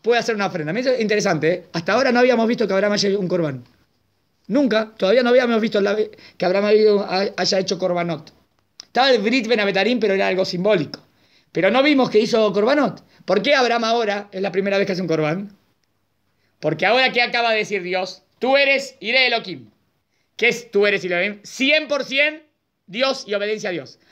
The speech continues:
Ah, si es cien por cien, ahora estoy, hago el corbán. Porque si no, no es cien por cien, es sesenta por ciento Dios, cuarenta por ciento u-, ah, no, no es. Tiene que ser completo. Miren cómo lo dice.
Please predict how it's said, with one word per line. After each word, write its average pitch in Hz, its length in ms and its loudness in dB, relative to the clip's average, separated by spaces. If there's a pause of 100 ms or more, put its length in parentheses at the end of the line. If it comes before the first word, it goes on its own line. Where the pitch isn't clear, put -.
(100)
Ah, - 280 -4 (160)
si 196 300 -4
es 302 140 4
cien 269 240 0
por 247 160 0
cien, 339 340 0 (200)
ahora 208 520 2 (200)
estoy, 196 340 -4 (180)
hago 202 180 2
el 190 80 0
corbán. 139 380 -2 (460)
Porque 190 240 2
si 285 140 2
no, 320 260 4
no 285 80 2
es 285 100 2
cien 233 240 -2
por 208 140 0
cien, 180 240 -2
es 202 100 -4
sesenta 269 440 -2
por 262 140 0
ciento 285 380 2
Dios, 294 380 2
cuarenta 220 340 0
por 214 140 -4
ciento 226 320 -2
u-, 277 320 -4
ah, 202 240 0
no, 190 160 -4
no 214 80 -2
es. - 220 -4 (340)
Tiene 226 180 0
que 196 100 0
ser 240 340 2
completo. 180 500 -2 (560)
Miren 175 260 -2
cómo 160 160 0
lo 151 80 2
dice. 147 300 -4